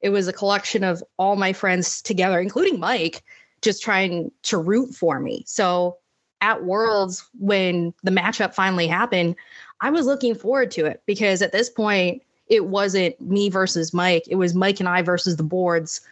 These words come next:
trying to be the best for each other.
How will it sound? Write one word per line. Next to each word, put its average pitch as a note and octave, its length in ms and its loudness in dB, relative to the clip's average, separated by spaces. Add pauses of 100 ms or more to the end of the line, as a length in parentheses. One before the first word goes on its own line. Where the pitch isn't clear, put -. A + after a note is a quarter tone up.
(520)
trying F#3+ 380 0
to G3 100 -4
be G3 140 0
the E3+ 100 0
best F3+ 680 -4 (280)
for F#3 320 -2
each E3+ 180 -2
other. B3+ 320 0